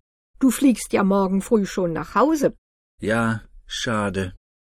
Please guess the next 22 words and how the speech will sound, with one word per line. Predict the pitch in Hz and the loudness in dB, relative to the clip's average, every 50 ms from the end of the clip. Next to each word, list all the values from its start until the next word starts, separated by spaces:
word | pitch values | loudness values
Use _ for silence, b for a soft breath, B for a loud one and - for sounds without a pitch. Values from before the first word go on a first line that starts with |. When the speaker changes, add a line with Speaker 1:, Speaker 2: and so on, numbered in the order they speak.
| _ _ - | _ _ -2
Speaker 2:
Morgen | 101 107 113 123 135 135 135 127 | 2 4 6 6 6 6 4 0
schon | 131 - 123 120 117 117 | -2 -2 0 2 2 2
muss | 113 113 110 - | 2 2 0 -2
ich | 113 110 - 98 | -6 -8 -6 -6
um | 101 - - | -8 -6 -4
acht | 98 110 - - - - - - | -2 -4 -4 -4 -8 -14 -12 -8
Uhr | 107 104 104 | -6 -4 -2
nach | 98 101 98 - - | -2 -4 -4 -6 -6
Irland | - 95 95 95 92 92 92 - - - - | -6 -4 -4 -4 -4 -6 -8 -10 -12 -16 -14
zurückfliegen. | - 104 87 85 78 - - - - - 76 76 - 69 64 - - - - - _ _ _ _ _ _ _ _ - - | -12 -10 -10 -10 -12 -14 -16 -18 -18 -16 -16 -14 -14 -16 -16 -18 -20 -20 -20 -20 _ _ _ _ _ _ _ _ -4 -2
Ich | 131 - | -2 0
habe | 180 170 151 151 - - | 0 0 0 0 0 0
alles | 117 117 113 110 - | 0 0 -2 -2 -4
gepackt. | - 101 - - 101 - - - - - _ _ _ _ _ _ _ _ _ | -8 -8 -6 -6 -6 -6 -6 -10 -20 -20 _ _ _ _ _ _ _ _ _
Nur | - 101 101 107 113 120 131 143 147 143 127 - - | -8 -4 -2 0 0 0 0 0 -2 -4 -6 -10 -12
kann | - - 127 127 123 - | -8 -6 -4 -4 -4 -4
ich | - 110 - - - - | -6 -10 -10 -10 -10 -8
meinen | 95 98 101 101 98 98 98 95 - - - - - | -6 -4 -4 -4 -4 -4 -6 -8 -10 -12 -18 -20 -16
Pass | - - - 160 - - - - - | -14 -12 -10 -10 -10 -10 -12 -12 -12
nicht | - - - - - - - | -12 -12 -12 -14 -16 -20 -20
finden. | - - - - 80 76 - - 73 73 - - - _ _ _ _ _ _ _ _ - | -16 -12 -10 -8 -8 -8 -10 -12 -14 -14 -16 -18 -20 _ _ _ _ _ _ _ _ 0
Speaker 1:
Deinen | 202 226 226 202 185 170 156 | 2 4 6 6 4 2 0